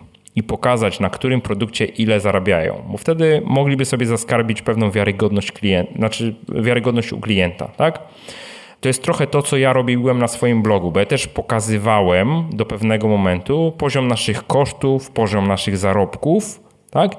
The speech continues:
I robiłem to z, jakby z, w konkretnym celu,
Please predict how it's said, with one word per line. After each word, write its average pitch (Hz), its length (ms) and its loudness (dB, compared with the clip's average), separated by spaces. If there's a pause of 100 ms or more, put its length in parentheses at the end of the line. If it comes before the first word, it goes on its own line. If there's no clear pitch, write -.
I 143 40 -2
robiłem 160 260 0
to 160 100 0
z, - 360 -4
jakby 151 280 0
z, - 480 -6
w - 60 -12
konkretnym 151 500 0
celu, 139 360 0